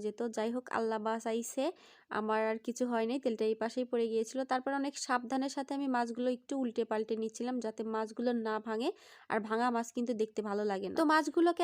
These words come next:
একদম লো আঁচে কড়া করে আমি ভেজে নিয়েছিলাম একটু টাইম নিয়ে, যাতে মাছটা খেতে ভালো লাগে, একটু কড়া হয়। জানো আল্লাহর তিরিশটা দিনই ভিডিও করি, একটা দিনও ভিডিও করা বাদ দেই না।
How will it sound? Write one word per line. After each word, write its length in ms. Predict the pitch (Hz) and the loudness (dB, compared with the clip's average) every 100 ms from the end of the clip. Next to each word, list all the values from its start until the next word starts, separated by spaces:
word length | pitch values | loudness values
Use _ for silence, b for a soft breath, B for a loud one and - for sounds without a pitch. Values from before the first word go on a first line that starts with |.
| 330 | 2
একদম 200 | 302 320 | 4 6
লো 200 | 277 294 311 | 6 6 6
আঁচে 220 | 285 285 311 | 4 0 2
কড়া 220 | 254 254 | 2 4
করে 160 | 269 | 2
আমি 160 | 269 285 | 2 0
ভেজে 320 | 254 247 262 | 4 2 4
নিয়েছিলাম 500 | 254 240 240 254 262 269 | 2 0 -2 -2 -2 -2
একটু 140 | 247 254 | -4 -2
টাইম 300 | 247 233 233 233 | 0 0 0 0
নিয়ে, 160 | 247 294 | 0 0
যাতে 240 | 254 233 240 | -2 -2 0
মাছটা 340 | 226 233 247 | -2 -2 -6
খেতে 260 | - 240 233 | -2 -2 0
ভালো 220 | 226 233 | 0 2
লাগে, 240 | 226 214 247 | 0 0 -2
একটু 140 | 240 - | -4 -14
কড়া 260 | - 220 226 | -2 0 0
হয়। 220 | 226 233 277 | 0 -2 2
জানো 180 | 320 302 277 | 4 4 2
আল্লাহর 340 | - 302 311 302 | 0 2 0 0
তিরিশটা 380 | 320 311 - 320 | 0 0 2 0
দিনই 320 | 262 277 285 | 2 2 4
ভিডিও 340 | 277 247 214 269 | 4 2 2 2
করি, 220 | 254 254 285 | 4 2 2
একটা 280 | 285 - 339 294 | -6 -4 -2 2
দিনও 200 | 302 294 240 | 4 2 2
ভিডিও 220 | 240 262 | 2 2
করা 240 | 254 240 240 | 4 4 4
বাদ 220 | 226 214 202 | 2 0 2
দেই 140 | 214 | 2
না। 120 | 214 | 4